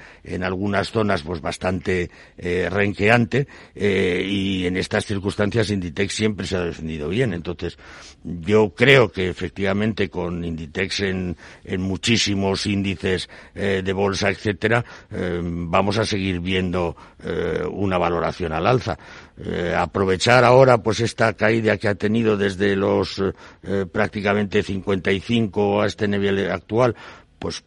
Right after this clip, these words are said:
para un corredor, entre comillas, o inversor a medio y largo plazo, yo creo que es un buen momento para entrar. Ahora,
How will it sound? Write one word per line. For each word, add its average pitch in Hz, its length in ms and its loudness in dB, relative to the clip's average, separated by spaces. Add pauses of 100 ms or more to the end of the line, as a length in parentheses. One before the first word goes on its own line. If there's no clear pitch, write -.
(120)
para 92 260 0
un 107 300 2
corredor, 110 640 4
entre 92 280 -2
comillas, 101 440 0
o 95 80 2
inversor 92 560 0 (300)
a 92 100 -4
medio 98 220 -2
y 98 40 -2
largo 101 300 2
plazo, 107 300 0
yo 113 180 2
creo 127 180 0
que 98 100 -6
es 82 80 -6
un 90 120 -2
buen 90 160 0
momento 87 400 -2
para 78 220 -4
entrar. 110 320 0 (260)
Ahora, 113 280 4